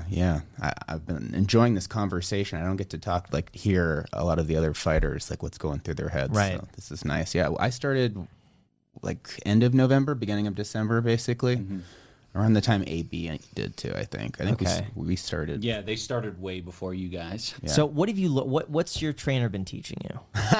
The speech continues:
Speaker 4: You have the same trainer as Michael Reeves.
Speaker 2: Yeah.
Speaker 4: His
Speaker 1: So I,
Speaker 4: opponent.
Speaker 1: I, I have two coaches, but yeah, M-, well, Michael started really late, right?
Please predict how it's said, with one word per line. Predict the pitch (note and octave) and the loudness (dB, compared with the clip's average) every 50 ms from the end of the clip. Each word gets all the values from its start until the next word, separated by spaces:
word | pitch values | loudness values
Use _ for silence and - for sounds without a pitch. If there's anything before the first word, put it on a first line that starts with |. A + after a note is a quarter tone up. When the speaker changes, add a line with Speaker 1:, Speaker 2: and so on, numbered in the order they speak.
| F#3+ D#3 | 8 8
Speaker 4:
You | F#3 A#3 | 10 10
have | B3+ B3 | 10 8
the | C4 - | 6 6
same | - B3 A#3+ A3+ G#3+ G3+ | 8 8 8 10 10 8
trainer | - G#3+ G#3 G#3 G3+ F#3 | 8 8 8 8 8 8
as | E3 D#3 B2 D#3 | 8 8 8 8
Michael | D#3+ D#3 C3+ - C3 B2+ | 8 8 8 8 8 8
Reeves. | C3 B2+ A#2 G#2 F2+ - - A#2 B2 | 8 8 8 6 6 4 2 4 4
Speaker 2:
Yeah. | A#2+ A2+ G#2+ G2 - | 4 4 4 6 6
Speaker 4:
His | F3 F#3 E3 | 6 6 6
Speaker 1:
So | F#3+ F3 | 6 8
I, | E3+ | 8
Speaker 4:
opponent. | E3+ E3+ D#3+ C#3 A#2 D3 - - | 8 8 8 6 6 4 4 4
Speaker 1:
I, | D3 | 4
I | |
have | C#3+ B2+ B2 | 4 4 4
two | - D#3+ D3+ C#3 | 2 0 2 2
coaches, | - C#3 A#2+ A#2 A#2+ - G#2+ G2+ - | 4 4 4 4 2 2 0 0 0
but | - - G2+ F#2+ F#2 F2+ - _ _ | 0 0 2 2 0 -2 -6 _ _
yeah, | - G2+ G2+ F#2+ F2 D#2+ D2+ - - | 2 4 4 4 4 0 -4 -4 -4
M-, | F#2 | -4
well, | G2+ F2 A2+ A2+ | -2 0 4 4
Michael | A#2 C3 E3 - A#2+ G#2+ | 4 4 4 2 -2 -4
started | - - A2 F#2+ F2 E2+ E2+ | -4 -2 -2 -2 -2 -2 -2
really | G2+ A2+ G2+ E2+ D#2+ | -2 -2 -2 -2 -4
late, | D2+ D#2 - - - - | -4 -4 -4 -4 -6 -4
right? | C#2 E2 E2 D#2 D#2+ - | -2 0 0 0 0 -2